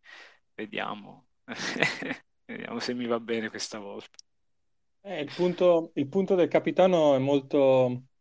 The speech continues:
Speaker 2: è molto interessante anche, <clears throat> al di là appunto delle panchine, perché ovviamente chi ha giocato la wild card adesso ha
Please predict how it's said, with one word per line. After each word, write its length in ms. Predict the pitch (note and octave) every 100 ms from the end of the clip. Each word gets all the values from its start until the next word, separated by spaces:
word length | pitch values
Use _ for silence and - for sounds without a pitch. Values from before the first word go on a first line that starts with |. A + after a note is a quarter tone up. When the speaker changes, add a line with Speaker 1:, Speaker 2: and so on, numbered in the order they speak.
| _
Speaker 2:
è 80 | C3
molto 220 | C#3 C#3
interessante 800 | B2+ B2+ B2 - B2 A2 A2 A2+
anche, 460 | A2 B2 B2+ C3+ -
<clears throat> 420 | G#3 - F3 -
al 160 | C#3
di 80 | C3
là 120 | C3
appunto 600 | C3 C3 C#3 C3 C3+ B2+ C3 _ _ _ _ _ _
delle 280 | C3+ C#3+ C3+
panchine, 560 | C3+ C3+ C3 C#3+ C#3+
perché 280 | B2 C3 C3+
ovviamente 440 | C3 B2 C3 C3 C3+
chi 100 | C3+
ha 40 |
giocato 320 | C3 C3 B2+
la 60 | B2+
wild 180 | B2+ B2
card 200 | - B2+
adesso 440 | B2 C3 C3 B2+
ha 80 | A#2+